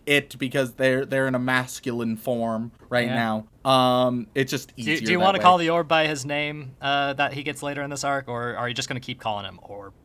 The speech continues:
Speaker 1: Uh, we'll see when we get there.
Speaker 2: Okay.
Speaker 1: Uh,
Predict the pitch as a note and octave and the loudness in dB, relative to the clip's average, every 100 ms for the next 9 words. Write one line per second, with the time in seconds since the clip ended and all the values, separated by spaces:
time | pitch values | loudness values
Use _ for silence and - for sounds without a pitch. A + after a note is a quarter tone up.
0 | - F3+ G3+ G3 C4 A4 - G3+ F#3 F3+ | 4 8 10 8 8 6 6 4 4 2
1 | E3 B2+ A2 - F#2+ G2 _ - B3 C4 | 2 2 0 -2 -6 -8 _ -8 -6 -2
2 | E3 D#3+ - C3+ D#3 D#3 D#3 | -4 -4 -8 -4 0 2 2